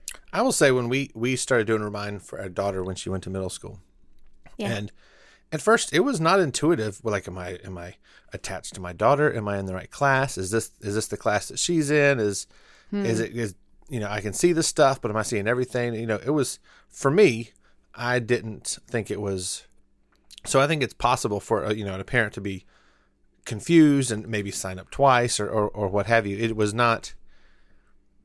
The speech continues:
Speaker 1: and I'm not saying it's bad or that it's worse than anything out there. It's still one I've used. I just had a hard time figuring out if I had connected to it correctly.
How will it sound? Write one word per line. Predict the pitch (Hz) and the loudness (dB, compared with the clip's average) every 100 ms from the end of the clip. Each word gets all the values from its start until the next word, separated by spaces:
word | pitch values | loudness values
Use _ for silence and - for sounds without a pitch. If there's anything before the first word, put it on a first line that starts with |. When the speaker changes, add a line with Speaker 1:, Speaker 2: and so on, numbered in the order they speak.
| _ - | _ -8
Speaker 1:
and | 110 | -4
I'm | 113 | -2
not | 107 | -2
saying | - 110 101 | 2 2 0
it's | - | -8
bad | - 104 104 104 | -8 -4 -2 0
or | 104 | 0
that | 104 | -2
it's | 104 - | -4 -6
worse | 104 110 104 | -2 -2 -2
than | 110 | -2
anything | 107 95 95 | -4 -4 -2
out | 110 117 | -2 0
there. | 104 | -2
It's | - | -2
still | - 107 | -2 -2
one | 98 | -2
I've | 92 | -2
used. | 127 110 101 - - - _ | 0 0 -2 -8 -18 -20 _
I | - 143 | 0 2
just | 127 - | 2 2
had | 107 104 | 0 2
a | |
hard | 107 104 | 0 -2
time | - 101 95 92 - - - | -2 -4 -4 -10 -18 -20 -20
figuring | - - 120 110 | -8 -2 0 2
out | 107 107 | 0 -2
if | 98 | -2
I | 113 107 | 0 0
had | 104 | -4
connected | - 104 107 - 92 | -4 -4 -4 -6 -4
to | 107 | -2
it | 101 - | -4 -6
correctly. | - 101 98 98 95 | -2 -2 -2 -6 -8